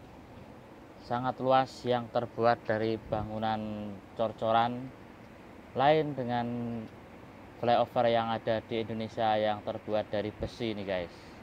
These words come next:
Dan di sini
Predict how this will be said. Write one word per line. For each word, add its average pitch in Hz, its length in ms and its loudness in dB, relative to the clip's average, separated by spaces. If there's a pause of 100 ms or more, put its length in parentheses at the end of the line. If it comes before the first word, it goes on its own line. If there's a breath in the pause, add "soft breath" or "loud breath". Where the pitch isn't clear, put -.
(2000)
Dan 101 160 -8
di 107 160 -6
sini 151 480 -4